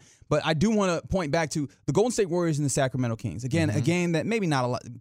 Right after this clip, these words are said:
Speaker 1: many people would care about in any way. It was on national T V on, th-, you know, Tuesday night on T N T. But, uh, last night,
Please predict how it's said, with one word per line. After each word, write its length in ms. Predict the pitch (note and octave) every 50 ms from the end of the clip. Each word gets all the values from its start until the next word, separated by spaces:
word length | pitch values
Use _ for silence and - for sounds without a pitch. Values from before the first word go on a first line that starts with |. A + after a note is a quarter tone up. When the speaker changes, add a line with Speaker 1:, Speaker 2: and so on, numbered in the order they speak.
| - -
Speaker 1:
many 300 | A#2 A#2 B2 C3+ B2+ A#2
people 240 | B2 B2+ A2 A2 G#2+
would 100 | A2 -
care 260 | - C3 C#3+ F3+ F3+
about 340 | D3 A#2+ A#2+ A2+ A2 - -
in 120 | B2+ B2
any 220 | F2 B2 B2 A#2+
way. 320 | A2 A#2 A2+ A2 G#2+ A2+ A2+ - _ -
It 60 | - E3
was 180 | G3 A#3 G#3
on 100 | G3+ F3+
national 300 | E3+ F3 E3 D#3+ - D#3
T 220 | B2 - C#3 B2 A2
V 300 | A2 A2+ A#2+ C3 D3 D3 -
on, 360 | A#2+ B2 A#2+ A#2+ A#2+ A#2 - -
th-, 120 | D3 G2
you 80 | D3 C#3
know, 100 | B2 A2+
Tuesday 400 | A2+ - D#3 C#3 B2+ C3+ B2+ B2
night 260 | B2 B2+ B2+ C3 A2
on 380 | A2 A#2+ A#2+ A#2 A#2 A2+ G#2 - _ _ _ -
T 160 | - - D#3+ C3+
N 80 | A#2+
T. 360 | A#2 - - F3 D#3+ C3+ B2 - _ _ _ _ _ _ _ -
But, 220 | A2+ G#2+ D3+ D3+ C#3+
uh, 320 | C3 D3 C#3+ C#3 C3+ B2
last 360 | F2+ A2+ C#3 D#3+ F3 E3 -
night, 360 | D#3+ D#3 F3 A3+ A3 G3 -